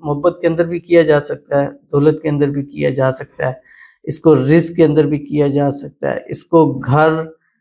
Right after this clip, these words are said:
के लिए किया जा सकता है, इसको प्यार के लिए किया जा सकता है, इसको शादी के लिए किया जा सकता है, इसको औलाद के लिए किया जा सकता है। जैसा चाहें, जिस तरह चाहें, आपका महबूब है, आप चाहते हैं वो आपसे ऐसा रिलेशन रखे, आपसे ताल्लुक़ रखे, आपको अनब्लॉक करे, आपसे बातें करे।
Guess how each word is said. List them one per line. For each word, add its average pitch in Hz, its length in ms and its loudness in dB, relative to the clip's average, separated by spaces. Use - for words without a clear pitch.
के 175 80 0
लिए 175 220 4
किया 160 280 4
जा 139 200 4
सकता - 420 -6
है, - 160 -6
इसको - 240 -10
प्यार 151 480 0
के 160 60 0
लिए 147 180 -2
किया 147 260 -6
जा 131 200 -2
सकता - 360 -8
है, 143 120 -4
इसको - 220 -6
शादी 135 360 0
के 151 100 -2
लिए 143 200 0
किया 147 300 -6
जा 127 180 0
सकता - 380 -10
है, - 100 -6
इसको - 260 -4
औलाद 139 400 2
के 156 60 -4
लिए 143 180 -2
किया 143 300 -10
जा 127 180 -6
सकता - 380 -18
है। 156 60 -20
जैसा 190 520 4
चाहें, 202 520 2
जिस 202 280 -8
तरह 202 220 4
चाहें, 233 680 2
आपका 147 340 -2
महबूब 160 380 0
है, 175 60 6
आप 165 120 2
चाहते 185 240 -2
हैं 190 60 2
वो 190 100 2
आपसे 180 380 0
ऐसा 175 380 2
रिलेशन 151 560 0
रखे, 139 280 -6
आपसे 143 360 -2
ताल्लुक़ 147 600 0
रखे, 135 300 -6
आपको - 360 -2
अनब्लॉक 139 580 -2
करे, 131 180 -4
आपसे 147 380 0
बातें 131 400 -2
करे। - 280 -16